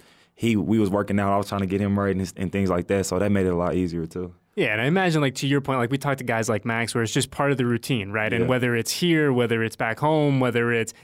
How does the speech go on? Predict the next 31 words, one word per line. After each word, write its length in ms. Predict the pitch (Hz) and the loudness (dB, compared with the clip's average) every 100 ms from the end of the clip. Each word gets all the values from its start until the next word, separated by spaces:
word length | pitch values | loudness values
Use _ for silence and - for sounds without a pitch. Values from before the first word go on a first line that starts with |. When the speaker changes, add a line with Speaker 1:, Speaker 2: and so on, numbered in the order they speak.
| - | -6
Speaker 2:
in 160 | 127 135 | -2 2
Europe, 420 | 165 185 151 143 | 4 4 2 0
like, 180 | 123 120 | -2 -2
you 240 | 151 147 | 0 0
just 300 | 143 139 117 | 0 -2 -2
do 280 | 131 156 160 | 2 4 4
what 400 | 143 131 139 139 | 2 0 0 0
you've 260 | 139 123 - | -2 -2 -4
been, 320 | 139 143 123 | -2 -2 -2
grown 160 | 139 | 0
accustomed 400 | 135 143 139 143 | 0 0 -2 0
to 60 | 127 | 0
doing 260 | 123 180 147 | 0 0 0
since 140 | 120 | 0
you 60 | 117 | 0
got 80 | |
in 80 | 123 | 0
the 60 | 117 | 0
league, 220 | 170 117 | 0 0
right? 240 | 113 131 104 | 0 -2 -2
Speaker 1:
Yeah, 220 | 104 90 | 0 2
literally. 400 | 95 101 87 87 110 - | 2 2 0 -6 -10 -12
<laughs> 180 | - | -8
Speaker 2:
Yeah. 260 | 139 123 95 - - - | -2 -2 -2 -8 -20 -12
So, 200 | - 214 | -2 0
you 260 | 196 208 190 | 0 0 2
know, 100 | 185 | 4
we 140 | 185 | 4
look 240 | 190 240 233 | 4 2 0
ahead 320 | 170 156 131 | 2 2 0
now 400 | 127 127 127 | -2 0 0